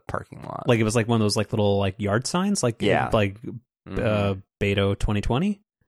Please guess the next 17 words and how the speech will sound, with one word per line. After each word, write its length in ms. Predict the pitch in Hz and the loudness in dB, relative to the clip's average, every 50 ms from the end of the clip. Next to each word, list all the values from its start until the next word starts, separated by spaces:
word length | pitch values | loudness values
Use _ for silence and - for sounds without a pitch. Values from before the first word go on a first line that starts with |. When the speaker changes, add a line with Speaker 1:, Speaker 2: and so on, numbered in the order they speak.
| _ - | _ -10
Speaker 1:
It, 280 | 98 95 - 90 90 87 - | -10 -10 -8 -10 -12 -8 -4
right. 300 | - 95 82 65 - - - - | -2 -2 0 -2 -4 -6 -10 -12
Mm-hmm. 300 | 87 87 82 92 90 95 | -12 -10 -10 -6 -6 -6
Speaker 2:
Okay. 320 | 101 80 - - - - - _ _ _ _ _ _ _ _ _ _ _ _ - | -6 -6 -6 -10 -12 -14 -16 _ _ _ _ _ _ _ _ _ _ _ _ -2
Or 80 | 123 104 | 2 4
Speaker 1:
But 80 | 123 | 4
there 120 | 127 127 117 | 6 4 4
Speaker 2:
sorry, 20 | |
Speaker 1:
was, 180 | 120 123 - - | 2 0 0 0
yeah, 100 | 104 123 | 0 2
there 140 | 120 120 | 2 2
Speaker 2:
Beto. 40 | 113 | 2
Speaker 1:
was 160 | 120 120 117 123 - - _ _ _ - | 0 -2 -4 -6 -12 -20 _ _ _ -6
Speaker 2:
<laughs> 720 | 131 123 - - - - - - - - - - - - - | -6 -6 -6 -8 -12 -12 -14 -14 -14 -14 -14 -10 -8 -6 -4
Like 240 | - - - - - | -4 -6 -6 -6 -8
Nate 140 | 139 143 - | -6 -4 -4
Silver. 400 | - - 156 120 120 127 - | -2 -2 -2 -2 -2 -4 -6